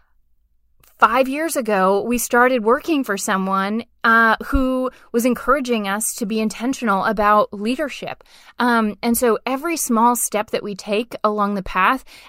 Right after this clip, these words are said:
actually does push and move you forward, um, so that you are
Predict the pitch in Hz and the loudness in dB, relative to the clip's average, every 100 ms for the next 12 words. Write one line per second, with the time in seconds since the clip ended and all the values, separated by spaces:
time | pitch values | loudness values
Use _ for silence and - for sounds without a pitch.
0 | - 262 302 - 277 226 185 233 220 190 | 4 4 4 -6 -2 -2 2 2 4 2
1 | 185 - - - - 190 - - 233 220 | -2 -10 -14 2 4 4 2 -4 0 2
2 | 208 214 240 202 214 202 - 214 233 208 | 4 4 2 0 -4 -4 -4 0 2 2
3 | 104 - - - - _ 240 233 214 202 | -2 -8 -14 -20 -20 _ 0 2 2 0
4 | - 262 247 254 214 226 220 214 208 | 0 2 2 0 0 0 2 2 0